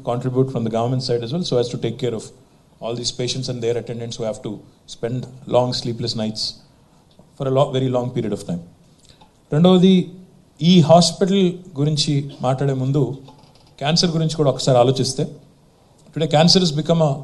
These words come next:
a major, major health hazard across the world, not just in India, but across the world as well.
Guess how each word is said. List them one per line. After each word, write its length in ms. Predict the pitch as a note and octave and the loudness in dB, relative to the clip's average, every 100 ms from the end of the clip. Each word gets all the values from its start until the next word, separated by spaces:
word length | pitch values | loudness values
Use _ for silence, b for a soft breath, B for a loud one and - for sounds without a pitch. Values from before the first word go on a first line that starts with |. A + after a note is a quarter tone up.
| - _ _ _ _ B2+ | -16 _ _ _ _ -8
a 80 | |
major, 380 | C3 C#3 E3+ F3+ | 0 4 6 6
major 360 | E3 D#3+ D#3 D3 - - - _ _ _ - | 4 2 2 0 -2 -16 -20 _ _ _ -6
health 120 | C#3 B2 | -4 -2
hazard 220 | A2 G2 - - _ _ - | -2 -4 -10 -20 _ _ -10
across 280 | - D3 B2+ | 2 4 4
the 60 | A2+ | 2
world, 160 | G2 G2+ | -2 -4
not 160 | A2+ | -6
just 180 | A2+ - | -4 -4
in 80 | G#2+ F#2+ - A2+ | -6 -8 -12 -4
India, 180 | A#2 A#2+ | -2 0
but 60 | A2+ | -2
across 280 | G2+ A#2+ G#2 | -4 -4 -2
the 100 | G#2+ | -2
world 160 | A2+ | -2
as 100 | G2+ | -4
well. 140 | G2+ | -8